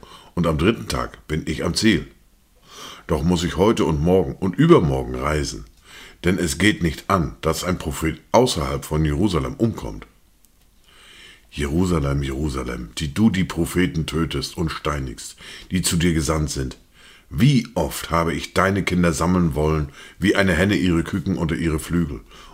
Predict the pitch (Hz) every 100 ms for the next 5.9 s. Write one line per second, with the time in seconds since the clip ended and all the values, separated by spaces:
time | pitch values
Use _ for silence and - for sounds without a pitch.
0 | - 95 - 120 107 90 - 82 87 -
1 | 92 73 73 67 - _ _ _ _ _
2 | _ _ _ _ - - - - - 65
3 | 98 101 69 - - - 85 76 73 117
4 | - - 78 90 90 78 92 90 165 -
5 | 135 98 78 69 65 57 58 57